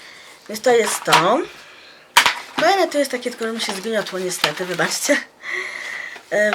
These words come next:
w tym, e, taki zestaw pędzli i zalotkę. Zaraz wam pokażę, tu je otworzę. A dobra, bo tak to się rozwala już.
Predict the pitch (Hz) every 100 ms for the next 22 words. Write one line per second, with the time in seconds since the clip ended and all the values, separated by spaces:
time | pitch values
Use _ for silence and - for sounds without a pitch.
0 | - 214 214 214 214 240 277 - 220 247
1 | 247 220 247 254 196 - 320 370 302 311
2 | 320 339 - - - - - - - -
3 | 392 403 285 226 110 - 165 185 190 190
4 | 170 165 240 247 233 185 180 175 - -
5 | 208 190 214 269 294 - - - - -
6 | - 220 208 196 170 165 - 185 208 208
7 | - 214 220 202 190 208 185 175 208